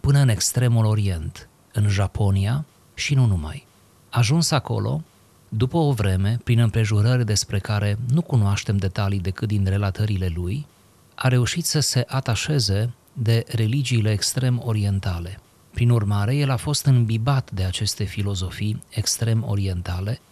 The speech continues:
de înțelepciunea aceea care, nouă, celor mai multora dintre noi, ne este într-un fel străină sau ne ținem departe de ea. Însă trebuie să admitem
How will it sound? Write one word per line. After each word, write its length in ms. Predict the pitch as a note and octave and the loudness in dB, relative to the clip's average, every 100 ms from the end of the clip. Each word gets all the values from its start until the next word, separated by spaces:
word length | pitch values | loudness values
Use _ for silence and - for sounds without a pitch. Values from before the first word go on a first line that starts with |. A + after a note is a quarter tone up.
| _ _ _ | _ _ _
de 160 | A2+ | 4
înțelepciunea 720 | A#2+ G#2 A#2 A2 - D#3+ C3+ G2+ | 4 4 2 0 0 2 2 2
aceea 460 | F#2+ A#2 A#2 C#3 - | 0 -2 -2 -2 -2
care, 440 | A#2+ G2+ A2+ D3 | 0 0 0 0
nouă, 480 | C3+ A#2 G#2+ G#2 C3+ C#3+ - | 2 4 2 2 0 -4 -4
celor 260 | E3 D#3 | 0 2
mai 180 | B2 G#2+ | 2 2
multora 760 | A2+ B2+ A#2+ - G#2+ G2+ G#2 G2+ | 2 2 0 0 0 0 0 0
dintre 340 | G#2 F#2+ F#2+ | 0 2 2
noi, 360 | G2 A#2+ B2 - _ - | 2 2 0 -2 _ -2
ne 120 | A#2 | 0
este 240 | B2+ - | 2 0
într-un 280 | G#2+ G#2 G2+ | 0 0 -2
fel 280 | F#2 A2 G#2 | 0 -2 0
străină 680 | - - G#2+ G#2 F2+ E2+ F2 | -2 -2 0 0 0 -4 -6
sau 340 | - - A2+ G#2+ | -6 -2 0 2
ne 120 | G#2+ | 0
ținem 340 | F#2+ C#3 A#2+ | 0 0 0
departe 680 | G2+ G2+ - A2+ F#2 - F2 - - | 0 -2 -2 -2 -4 -6 -8 -10 -8
de 100 | F#2 | -6
ea. 280 | E2+ F#2 - _ _ _ - | -6 -8 -14 _ _ _ 0
Însă 220 | B2 C3+ | 2 4
trebuie 280 | D3+ F3 E3 | 0 0 0
să 140 | - | 2
admitem 640 | B2 A2+ G2+ F#2 F#2+ B2+ | 0 2 0 -2 -2 -2